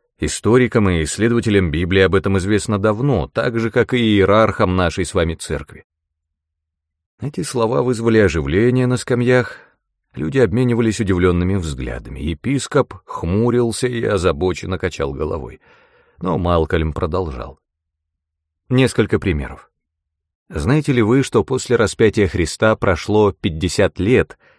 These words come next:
прежде чем появился первый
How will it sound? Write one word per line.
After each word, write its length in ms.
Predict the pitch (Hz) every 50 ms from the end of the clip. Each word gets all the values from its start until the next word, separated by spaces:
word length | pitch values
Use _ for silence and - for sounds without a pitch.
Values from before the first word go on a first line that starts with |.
| _ _ _ _
прежде 440 | - 135 147 147 135 120 120 143 120
чем 220 | - 135 131 113
появился 540 | - 104 95 92 101 131 135 123 - - 107
первый 800 | - - 123 131 131 127 117 127 127 123 113 98 82 78 - -